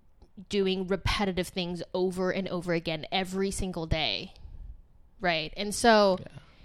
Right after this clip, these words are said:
Speaker 1: in my opinion, it is so much easier to get bored or to kind of fall into that repetitiveness of life or whatever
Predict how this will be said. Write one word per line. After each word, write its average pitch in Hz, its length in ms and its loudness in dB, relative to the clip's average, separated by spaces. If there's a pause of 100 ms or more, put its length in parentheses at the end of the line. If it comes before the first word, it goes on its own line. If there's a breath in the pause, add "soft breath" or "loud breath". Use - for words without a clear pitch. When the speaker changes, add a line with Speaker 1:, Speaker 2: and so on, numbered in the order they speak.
(520 loud breath)
Speaker 1:
in 247 180 6
my 247 160 6
opinion, 208 600 2
it 190 100 0
is 190 120 -2
so - 320 0
much 220 220 0
easier 180 560 -2
to - 200 4
get 165 320 0 (360)
bored 165 720 2
or 160 500 0 (380 loud breath)
to 220 80 6
kind 208 220 4
of 190 80 0
fall 196 320 4
into 202 280 4
that 170 420 0
repetitiveness 175 1200 -2
of 160 760 -6
life 175 480 -2
or 160 80 -4
whatever 147 560 -4